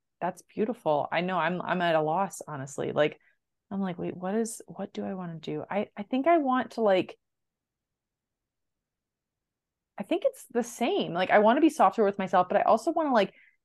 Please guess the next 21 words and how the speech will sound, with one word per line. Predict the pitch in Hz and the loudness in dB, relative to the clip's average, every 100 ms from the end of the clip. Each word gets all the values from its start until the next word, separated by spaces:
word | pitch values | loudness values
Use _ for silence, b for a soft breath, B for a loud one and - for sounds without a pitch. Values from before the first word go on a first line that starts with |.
| _ _ - - | _ _ -6 2
be | 214 | 4
lighter. | 202 190 180 185 208 170 - | 4 2 2 2 2 0 0
Like, | - - | 0 2
I | 190 | 2
just | 214 | 2
want | 294 294 | 0 0
to, | - | 0
like, | 269 220 | 2 2
laugh | 180 156 165 - 196 226 - - | 0 -4 -4 -4 -4 -6 -10 -4
more | 277 277 277 285 285 | -2 -2 -2 -2 -4
and, | - 202 | -2 0
like, | 180 175 | 0 -2
let | 202 320 - - | 4 4 4 2
things | 330 330 | 0 0
just | - 175 | -2 -6
roll | 175 185 233 277 269 254 | -6 -2 0 2 0 0
off | 180 156 147 - _ _ _ _ _ - | -4 -8 -14 -20 _ _ _ _ _ -6
a | |
little | 104 247 - | 2 4 6
bit | 240 - | 2 4
better. | 214 175 120 90 | 2 4 0 -2